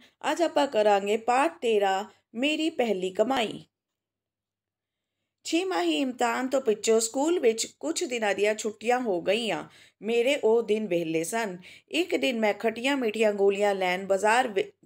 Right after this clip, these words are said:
ਬਾਜ਼ਾਰ ਚਲਾ, ਚਲਿਆ ਗਿਆ। ਉਹ ਗੋਲੀਆਂ ਪਸਾਰੀ ਦੀ ਹੱਟੀ ਤੋਂ ਮਿਲਦੀਆਂ ਸਨ। ਜਦੋਂ ਮੈਂ ਉੱਤੇ ਪਹੁੰਚਿਆ ਤਾਂ ਹੱਟੀ ਉੱਤੇ ਕਈ ਖ-, ਕੋਈ ਖਲੋਦਾ ਹੋਇਆ ਸੀ। ਹੱਟੀ ਵਾਲਾ ਉਸ ਆਦਮੀ ਕੋਲੋਂ ਸੌਦਾ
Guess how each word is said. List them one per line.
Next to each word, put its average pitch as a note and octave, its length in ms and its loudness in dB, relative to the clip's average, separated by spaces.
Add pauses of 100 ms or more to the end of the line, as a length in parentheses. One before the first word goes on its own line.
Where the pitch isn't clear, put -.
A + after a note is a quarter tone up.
(140)
ਬਾਜ਼ਾਰ G3+ 420 4
ਚਲਾ, F3 420 2
ਚਲਿਆ F3+ 460 0
ਗਿਆ। A3 280 -2 (340)
ਉਹ D4+ 280 4
ਗੋਲੀਆਂ G#3+ 360 0
ਪਸਾਰੀ A3 460 -2
ਦੀ A3 160 0
ਹੱਟੀ G3+ 340 -4
ਤੋਂ G#3 200 4
ਮਿਲਦੀਆਂ E3 440 -2
ਸਨ। A3+ 300 -4 (420)
ਜਦੋਂ A3 360 -2
ਮੈਂ D#4 180 -2
ਉੱਤੇ G#3 380 -2
ਪਹੁੰਚਿਆ G3 640 -2 (380)
ਤਾਂ A3+ 320 0 (300)
ਹੱਟੀ D4 280 -2
ਉੱਤੇ A#3+ 340 -2
ਕਈ A3 320 2
ਖ-, A3 220 -10 (100)
ਕੋਈ G#3 340 2
ਖਲੋਦਾ F#3 480 2
ਹੋਇਆ F3 460 2
ਸੀ। A#3 280 -4 (480)
ਹੱਟੀ C4 260 0
ਵਾਲਾ A3+ 260 4
ਉਸ - 340 0
ਆਦਮੀ G#3 340 2
ਕੋਲੋਂ G3+ 300 4
ਸੌਦਾ G#3 380 2